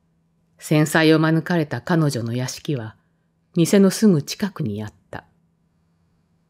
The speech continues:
彼女は未亡人のようだったが、でもその夫は戦争では左足に傷を受けただけで無事に帰還し、今は事業の立て直しのため、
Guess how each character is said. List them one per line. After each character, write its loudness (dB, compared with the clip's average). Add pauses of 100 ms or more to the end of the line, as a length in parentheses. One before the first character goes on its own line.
(1040)
彼 2
女 -2
は -6 (200)
未 4
亡 6
人 0
の 0
よ -2
う -6
だ -10
っ -16
た -10
が、 -12 (800)
で 2
も -2
そ -2
の 0
夫 -4
は -2 (600)
戦 4
争 2
で 4
は 0
左 2
足 0
に 4
傷 0
を 6
受 0
け -4
た -4
だ -6
け -4
で -10 (320)
無 2
事 4
に 4
帰 -10
還 -2
し、 -8 (840)
今 6
は 4
事 4
業 4
の 0
立 -4
て 2
直 2
し -4
の 2
た 0
め、 -2